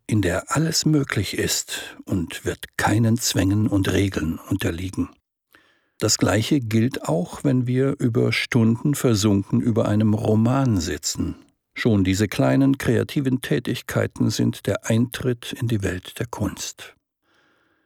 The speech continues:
Aber sie können auch selbst in das kreative Schaffen hineinkommen. Wer sich eine innere Zufriedenheit und Ausgeglichenheit wünscht, hat es um ein Vielfaches einfacher, wenn er sich in seiner Freizeit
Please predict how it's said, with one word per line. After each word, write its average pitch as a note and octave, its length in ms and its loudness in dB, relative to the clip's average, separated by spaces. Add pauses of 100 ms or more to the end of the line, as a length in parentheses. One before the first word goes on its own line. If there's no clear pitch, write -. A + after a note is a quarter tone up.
(160)
Aber F2+ 300 0
sie - 140 -4
können C#3 460 0
auch E3 300 -4
selbst - 680 -4
in G#2+ 160 -4
das E2+ 240 -2
kreative F#2 560 0
Schaffen G#2+ 340 0
hineinkommen. F2+ 720 -2 (800)
Wer G2 300 2
sich G2+ 320 -2
eine F#2+ 180 2
innere A2 400 2
Zufriedenheit C3 840 0
und C3 320 -2
Ausgeglichenheit B2+ 920 -2
wünscht, F3 380 -4
hat - 220 -4
es - 260 -4
um A#2+ 180 2
ein A2 160 0
Vielfaches A#2 720 -2
einfacher, G#2 560 -2
wenn G2+ 160 0
er G#2 120 2
sich A2 480 -6
in G#2+ 140 -2
seiner - 260 -4
Freizeit - 880 -4